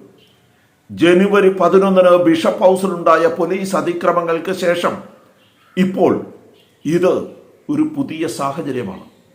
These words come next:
This is a new normal.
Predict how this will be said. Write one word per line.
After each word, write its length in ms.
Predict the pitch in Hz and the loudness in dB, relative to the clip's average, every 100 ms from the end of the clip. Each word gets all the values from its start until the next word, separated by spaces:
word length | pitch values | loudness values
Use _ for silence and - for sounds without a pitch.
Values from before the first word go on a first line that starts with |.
| _ _ _ _ _ _ 147 | _ _ _ _ _ _ -4
This 200 | 170 165 - - _ _ _ _ - | -4 -2 -8 -18 _ _ _ _ -8
is 200 | 131 135 | -6 -4
a 60 | 123 131 | -4 -4
new 220 | 156 165 | -4 -6
normal. 480 | 131 127 151 123 | -4 -4 -4 -6